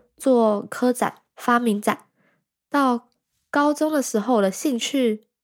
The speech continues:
是逐渐的往口说的方向发展，像是主持啊、新闻。那这个兴趣呢，就一直延续到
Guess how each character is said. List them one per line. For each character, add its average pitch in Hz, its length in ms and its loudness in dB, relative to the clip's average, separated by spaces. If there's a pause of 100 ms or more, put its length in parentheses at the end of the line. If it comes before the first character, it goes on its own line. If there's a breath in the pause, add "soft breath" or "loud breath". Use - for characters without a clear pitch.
(240)
是 370 160 -2
逐 214 220 0
渐 240 180 0
的 208 120 2
往 175 300 -2 (300)
口 190 260 2
说 220 220 2
的 208 140 2
方 202 200 0
向 202 180 0
发 175 280 -2
展， - 240 -6 (320 soft breath)
像 254 240 0
是 254 280 0 (280 soft breath)
主 202 180 -2
持 190 280 -4
啊、 196 280 2
新 233 380 -4
闻。 208 240 0 (400)
那 240 360 2 (560)
这 370 100 0
个 302 80 4
兴 262 260 0
趣 240 200 -2
呢， 196 220 2
就 - 260 -2 (100)
一 285 100 0
直 - 220 -4
延 190 200 0
续 208 180 -2
到 202 380 -2